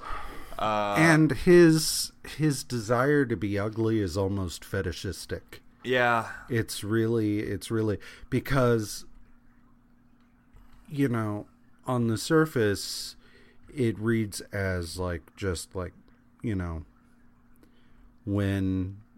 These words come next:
Speaker 2: uh, when Man-Thing burns his face, he's just like, "Oh, thank you." But the way he was acting previously, where he wants he wants,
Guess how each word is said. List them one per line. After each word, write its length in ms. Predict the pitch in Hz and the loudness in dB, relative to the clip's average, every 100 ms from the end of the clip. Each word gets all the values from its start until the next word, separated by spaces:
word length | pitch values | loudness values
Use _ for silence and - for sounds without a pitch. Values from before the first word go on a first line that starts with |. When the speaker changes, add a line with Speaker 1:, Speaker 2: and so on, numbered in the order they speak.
| - - - | -20 -20 -8
Speaker 2:
uh, 640 | 92 90 85 85 80 78 85 - 95 | -4 -4 -4 -4 -6 -8 -10 -16 -12
when 320 | 95 95 95 95 | -6 -4 -2 -2
Man-Thing 840 | 101 104 101 - 95 92 90 87 | -4 -4 -6 -2 -2 -2 -4 -4
burns 460 | 87 92 95 90 - | -2 -2 -2 -4 -6
his 180 | 92 | -8
face, 320 | - 101 90 - | -6 -6 -6 -8
he's 160 | 90 | -8
just 180 | - 80 | -10 -8
like, 140 | 85 - - - - _ 113 | -8 -10 -18 -20 -20 _ -4
"Oh, 220 | 120 101 | -4 -4
thank 420 | 104 92 85 - | -6 -8 -8 -10
you." 240 | 92 82 76 - - - - | -10 -10 -12 -20 -20 -20 -10
But 340 | - 107 104 - _ _ _ _ - | -4 -2 -2 -8 _ _ _ _ -16
the 200 | 117 135 | -4 0
way 200 | 135 147 | 2 2
he 160 | 151 | 2
was 180 | 131 104 | 2 2
acting 440 | 107 107 117 92 87 | 0 0 -2 -4 -4
previously, 760 | 101 98 104 101 - 107 107 | -4 -2 -4 -4 -6 -4 -2
where 280 | 95 98 87 | -2 -2 -4
he 180 | 98 98 | -4 -6
wants 600 | 80 95 98 95 - - - - _ _ _ _ _ - - | -6 -6 -6 -8 -12 -14 -20 -20 _ _ _ _ _ -14 -4
he 180 | 120 | -2
wants, 800 | 107 98 113 107 104 - - - | -2 -2 -2 -2 -4 -8 -10 -12